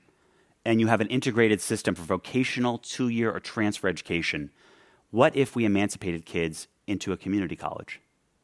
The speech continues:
Twelve hundred kids in California emancipate every year into homelessness,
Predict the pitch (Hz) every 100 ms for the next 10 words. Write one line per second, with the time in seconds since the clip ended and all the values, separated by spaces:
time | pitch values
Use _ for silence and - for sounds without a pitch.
0 | _ _ _ _ _ _ _ _ _ -
1 | - 120 139 143 127 117 123 110 104 -
2 | 95 92 101 90 87 92 - 87 98 92
3 | 90 82 78 76 76 - - -